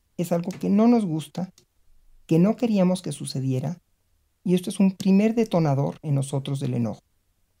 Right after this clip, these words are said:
el no aceptar lo que está aconteciendo. En todos los casos en que nos enojamos,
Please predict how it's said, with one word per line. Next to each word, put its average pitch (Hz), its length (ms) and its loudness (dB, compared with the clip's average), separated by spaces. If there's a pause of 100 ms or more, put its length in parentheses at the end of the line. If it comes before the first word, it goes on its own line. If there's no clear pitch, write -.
(420)
el 147 220 2
no 180 140 2
aceptar 180 640 -4 (460)
lo 139 160 -4
que 143 80 -2
está 139 160 -4
aconteciendo. 135 760 -6 (4000)
En 147 200 2
todos 190 260 0
los 170 160 -4
casos 147 400 -4
en 147 80 0
que 131 120 -4
nos 123 180 -4
enojamos, 135 680 -4